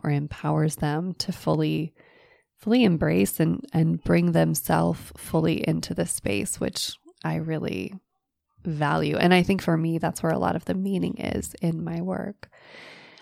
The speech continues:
I'm curious though, how do you, how do you expand this, or,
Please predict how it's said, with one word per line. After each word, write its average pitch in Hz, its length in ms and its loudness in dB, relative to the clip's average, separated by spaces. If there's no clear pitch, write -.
I'm 190 240 -2
curious 208 600 2
though, 160 440 2
how - 460 -4
do 320 100 -4
you, 220 680 6
how - 160 -14
do 277 100 -4
you 294 140 0
expand 180 540 0
this, 175 220 0
or, 170 200 -2